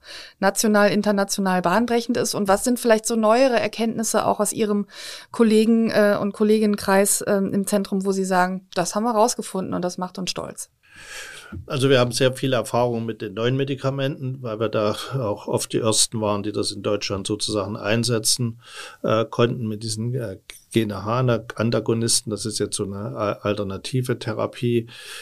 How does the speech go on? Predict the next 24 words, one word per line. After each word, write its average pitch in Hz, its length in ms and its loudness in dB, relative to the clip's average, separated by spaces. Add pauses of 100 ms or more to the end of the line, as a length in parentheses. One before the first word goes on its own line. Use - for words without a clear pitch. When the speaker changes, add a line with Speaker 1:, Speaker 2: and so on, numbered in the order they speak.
(240)
Speaker 2:
Wir 107 200 2
haben 110 160 0
eine 104 120 -2
spezielle 113 600 2
Methode, 117 720 2 (360)
der, 110 200 -2
mit 110 160 -6
der 110 140 2
man 107 160 -2
eigentlich 104 360 -4
Myome 117 400 0
behandelt, 110 520 -2
wo 104 100 -2
wir 104 80 0
diese 110 300 -6
Endometriose 104 680 -2
in 98 60 -6
der 95 100 -6
Gebärmutter 113 600 0
behandeln 113 500 -2
mit 101 140 -6
so - 100 -4
einer 95 120 -8
Radiofrequenzablation. 113 1600 -4